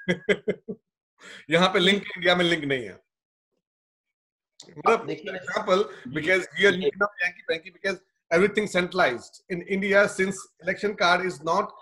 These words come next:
Speaker 1: linked to the Aadhaar, so वहाँ पे दो तीन card निकलते हैं। But here, since it is centralized, so we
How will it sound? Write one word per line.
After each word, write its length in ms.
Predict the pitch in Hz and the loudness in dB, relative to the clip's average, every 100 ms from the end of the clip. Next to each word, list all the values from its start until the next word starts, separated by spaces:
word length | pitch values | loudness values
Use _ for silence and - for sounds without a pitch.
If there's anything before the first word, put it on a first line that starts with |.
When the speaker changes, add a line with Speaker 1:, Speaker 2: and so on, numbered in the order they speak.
| - _ 151 | -20 _ 0
Speaker 1:
linked 240 | 196 196 202 | 0 0 0
to 60 | |
the 80 | 175 | 0
Aadhaar, 400 | 143 180 160 165 | 2 4 4 4
so 260 | - - 180 | 0 -6 -4
वहाँ 300 | 180 170 175 | 0 0 0
पे 180 | 196 | -2
दो 160 | 170 180 | -2 -2
तीन 240 | 175 185 180 - _ - | -2 -4 -6 -12 _ -4
card 260 | 160 170 160 | 2 2 0
निकलते 380 | 151 165 151 | 0 0 0
हैं। 280 | 127 135 - _ 139 | -4 -6 -12 _ -6
But 120 | 185 - | -6 -2
here, 240 | 160 226 151 | -2 -2 -4
since 280 | 139 185 185 - _ - - | -4 -4 -4 -8 _ -14 -6
it 60 | 180 | -4
is 100 | 180 | -2
centralized, 520 | 185 190 196 220 202 202 | -2 2 2 2 -2 -2
so 80 | |
we 100 | 185 | -2